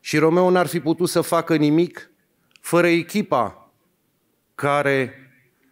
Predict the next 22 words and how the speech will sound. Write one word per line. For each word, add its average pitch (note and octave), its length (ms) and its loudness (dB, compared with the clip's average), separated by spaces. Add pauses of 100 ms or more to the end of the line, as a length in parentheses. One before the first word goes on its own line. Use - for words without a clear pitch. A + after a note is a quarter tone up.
(160)
este D3 380 -2
alături C#3 420 0
de A#2+ 80 -2
el D3 260 0
și - 160 -6
care F3 260 0
muncește E3+ 520 0
și A3 100 -6
care G#3+ 200 2
sunt G#3 460 -2 (880)
oameni D#3+ 840 0 (580)
mai E3 180 0
puțin F3 680 0
vizibili. C#3 880 -2 (800)
Au E3+ 140 0
fost - 680 -4
enumerați C#3+ 640 0
de A2+ 100 -2
către A#2+ 440 -6
președintele A#2+ 720 -4
Consiliului A#2 460 -6
Județean, B2+ 760 -8